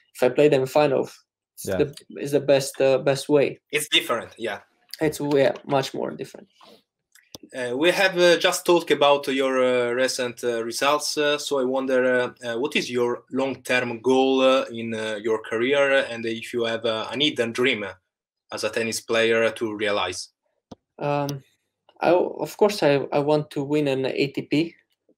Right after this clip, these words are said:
Speaker 3: Okay.
Speaker 1: This is a, a dream for me, at least one A T P. In doubles, I have it already, but, uh, I want in, in singles also. Um,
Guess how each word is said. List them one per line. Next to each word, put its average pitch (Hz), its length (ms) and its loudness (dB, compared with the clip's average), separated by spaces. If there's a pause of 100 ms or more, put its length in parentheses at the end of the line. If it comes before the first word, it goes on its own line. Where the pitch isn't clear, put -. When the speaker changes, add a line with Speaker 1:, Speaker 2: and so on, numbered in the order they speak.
(260)
Speaker 3:
Okay. - 300 -6 (160)
Speaker 1:
This 135 160 -4
is 135 200 -4
a, 135 260 4
a - 60 2
dream 139 280 0
for 139 220 -4
me, 143 400 -2
at - 140 -6
least 147 280 2
one 135 180 2
A 135 80 4
T 131 160 -4
P. 139 460 -2
In 139 200 0
doubles, 147 360 4
I 127 80 4
have 143 240 2
it 131 140 -2
already, 135 340 2
but, 127 300 -2
uh, 127 280 0
I - 60 2
want 135 280 -2
in, 131 180 -4
in - 160 -8
singles 135 500 -2
also. 143 460 2 (680)
Um, 131 600 0